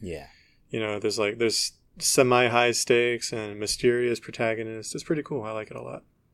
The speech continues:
Speaker 2: First
Speaker 1: Nice.
Speaker 2: season.
Speaker 1: Fourth season. Fourth time.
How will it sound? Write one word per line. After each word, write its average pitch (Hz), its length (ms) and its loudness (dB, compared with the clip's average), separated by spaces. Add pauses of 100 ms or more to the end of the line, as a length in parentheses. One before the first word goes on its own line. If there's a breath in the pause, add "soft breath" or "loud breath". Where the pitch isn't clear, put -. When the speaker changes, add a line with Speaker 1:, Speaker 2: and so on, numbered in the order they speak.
(360)
Speaker 2:
First 120 280 2
Speaker 1:
Nice. 110 100 -6
Speaker 2:
season. - 180 -20 (560)
Speaker 1:
Fourth 131 500 -8
season. - 320 -12
Fourth 127 340 4
time. 76 340 -10